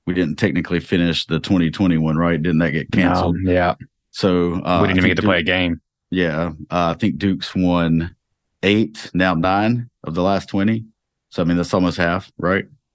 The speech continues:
Speaker 2: Yeah.
Speaker 1: I believe so. I mean,
Speaker 2: Yeah. I know they were showing a graphic where, I guess, from, like, twenty twelve to,
Speaker 1: We, we
Speaker 2: like,
Speaker 1: had won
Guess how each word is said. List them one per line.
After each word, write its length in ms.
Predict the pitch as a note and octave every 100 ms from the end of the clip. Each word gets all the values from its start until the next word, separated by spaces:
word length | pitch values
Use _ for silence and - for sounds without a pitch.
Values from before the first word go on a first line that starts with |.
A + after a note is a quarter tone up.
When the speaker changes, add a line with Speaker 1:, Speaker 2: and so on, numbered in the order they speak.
| _ _ _ -
Speaker 2:
Yeah. 140 | F2+
Speaker 1:
I 20 |
believe 180 | F2+ G#2
so. 280 | - F2 D#2 - _ -
I 60 |
mean, 120 | E2+
Speaker 2:
Yeah. 240 | D#2 D2+ F2+ _ _ _ _ -
I 80 | A#2
know 120 | C#3
they 100 | C#3+
were 100 | A#2+
showing 280 | G#2+ A#2+ G#2+
a 40 |
graphic 600 | F2+ G#2 G2+ G2+ G#2+ F#2+ -
where, 260 | F#2+ F#2
I 120 | F#2
guess, 240 | F2+ G2 -
from, 160 | G2
like, 280 | F#2 F2 D2+
twenty 380 | - - G#2+ G2
twelve 800 | - - G2 F#2 F#2 F#2 F#2 E2 -
to, 140 | A2 A2+ G2 - - - -
Speaker 1:
We, 60 | A2
we 20 |
Speaker 2:
like, 80 | A2
Speaker 1:
had 140 | G#2+
won 140 | A#2